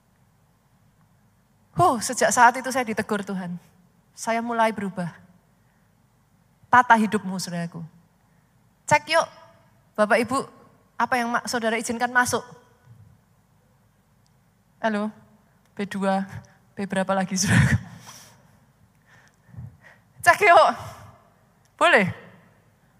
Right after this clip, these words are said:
Istirahatnya yang cukup, Bapak Ibu. Tabur, saudara, itu harus ditabur kok, saudara. Di setiap bagian, tabur.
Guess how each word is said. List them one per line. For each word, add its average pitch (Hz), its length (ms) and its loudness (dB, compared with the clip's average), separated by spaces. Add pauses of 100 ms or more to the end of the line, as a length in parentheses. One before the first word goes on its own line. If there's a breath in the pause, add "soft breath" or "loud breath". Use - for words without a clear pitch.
(1200)
Istirahatnya 247 720 -2
yang - 60 -6
cukup, 214 320 -6
Bapak 180 180 -6
Ibu. 180 140 -14 (1800)
Tabur, 262 400 0
saudara, 180 240 -4
itu - 160 -10
harus 220 260 0
ditabur 262 380 -8
kok, 131 160 -12
saudara. 170 320 -12 (240 loud breath)
Di 262 100 -2
setiap 359 540 -2
bagian, 214 560 -2 (240)
tabur. 208 340 -2